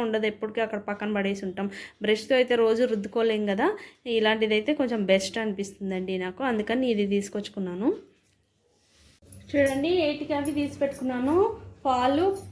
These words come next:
లైనింగ్ సేమ్ ఉంది కాబట్టి ఇలా ఏం చేస్తానంటే, ఒక బకెట్ తీసుకొని ఆ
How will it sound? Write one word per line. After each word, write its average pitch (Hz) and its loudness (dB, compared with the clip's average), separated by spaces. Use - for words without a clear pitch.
లైనింగ్ 285 6
సేమ్ 269 4
ఉంది 254 4
కాబట్టి 233 0
ఇలా 269 4
ఏం 277 2
చేస్తానంటే, 294 2
ఒక 269 -2
బకెట్ 254 -2
తీసుకొని 285 0
ఆ - -2